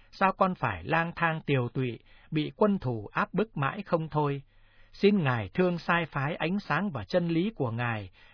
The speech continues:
để soi đường dẫn lối con đi về núi Thánh,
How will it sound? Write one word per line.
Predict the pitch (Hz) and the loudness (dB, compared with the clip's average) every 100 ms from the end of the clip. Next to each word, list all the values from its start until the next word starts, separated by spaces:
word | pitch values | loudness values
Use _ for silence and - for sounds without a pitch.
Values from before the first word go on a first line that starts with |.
| - | -2
để | 139 107 87 | -2 -2 -2
soi | - 185 | 0 2
đường | 143 113 92 | 2 -2 -4
dẫn | 98 175 170 | -6 -4 2
lối | 156 214 | 2 2
con | 185 165 165 | 0 0 2
đi | 165 156 | 0 0
về | 139 104 87 98 | -4 -6 -8 -4
núi | 147 156 | -4 -4
Thánh, | 131 135 | -4 -4